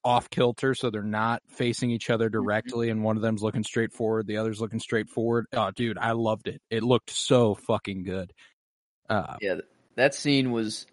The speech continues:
Speaker 2: how d-, I almost gave Gwyneth Paltrow the performance just
Speaker 1: Mm.
Speaker 2: because of, like, how muted she had to play, like, the whole time, and then, like, in this moment, like, whenever she was like, "Why'd you do it?" You know, like, "Are you gonna do it again?" And he's like, "I doubt." But then, like, you just see her, like, s-,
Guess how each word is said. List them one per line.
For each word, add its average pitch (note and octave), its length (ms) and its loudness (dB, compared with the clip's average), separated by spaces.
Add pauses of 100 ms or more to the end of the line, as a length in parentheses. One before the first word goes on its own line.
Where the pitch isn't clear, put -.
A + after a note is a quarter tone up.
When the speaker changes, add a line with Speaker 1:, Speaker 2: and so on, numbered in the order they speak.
(120)
Speaker 2:
how F3+ 160 0
d-, - 120 4
I C3+ 120 10
almost G3 340 8
gave B2+ 160 6
Gwyneth A#2 320 -2
Paltrow G#2 560 4 (440)
the G#2+ 560 4 (300)
performance B2+ 800 -2 (100)
just C#3 160 0
Speaker 1:
Mm. C3+ 40 4
Speaker 2:
because C3 260 6
of, B2 80 2
like, A2 180 6
how A#2 520 6 (320)
muted B2+ 520 6
she B2+ 160 -2
had A#2+ 220 10
to A2 80 4
play, A2+ 280 4
like, A#2 220 2
the - 80 0
whole A2+ 200 0
time, A2+ 360 -4
and G#2+ 80 -4
then, G#2+ 100 -4
like, G2 300 -8
in B2 200 0
this A#2+ 240 0
moment, A2+ 380 -4 (100)
like, A#2+ 180 -2
whenever B2 300 2
she B2 160 -8
was A2+ 120 -6
like, G2 220 -4 (460)
"Why'd A2+ 280 4
you A#2+ 80 -6
do A2+ 200 0
it?" - 120 -6
You A2 60 -4
know, A2 120 -2
like, G2 220 -2
"Are A2+ 120 -4
you G#2+ 100 -4
gonna G#2 180 -4
do G2+ 200 -6
it F#2+ 80 -2
again?" F#2+ 580 -8 (220)
And G#2 100 -8
he's F#2+ 160 -8
like, D#2+ 220 -8
"I F#2+ 120 -8
doubt." - 400 -8
But G#2+ 120 -4
then, B2+ 100 -2
like, G#2+ 180 -4
you C3+ 80 -2
just A#2 160 -4
see B2+ 140 -2
her, A#2+ 160 0
like, A2 220 -4
s-, - 180 -10